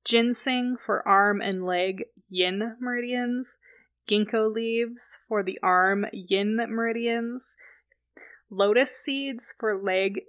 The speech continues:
yin meridians, and ginger for both arm and leg yin meridians.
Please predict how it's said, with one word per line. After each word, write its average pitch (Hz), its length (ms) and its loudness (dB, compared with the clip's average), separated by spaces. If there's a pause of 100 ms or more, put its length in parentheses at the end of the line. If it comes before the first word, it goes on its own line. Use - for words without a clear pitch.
yin 226 400 0
meridians, 247 720 -2 (340)
and 214 240 2
ginger 208 640 0 (180)
for 214 180 2
both 208 440 0
arm 214 400 2
and 185 420 -4
leg 180 440 2 (340)
yin 202 320 4
meridians. - 720 -6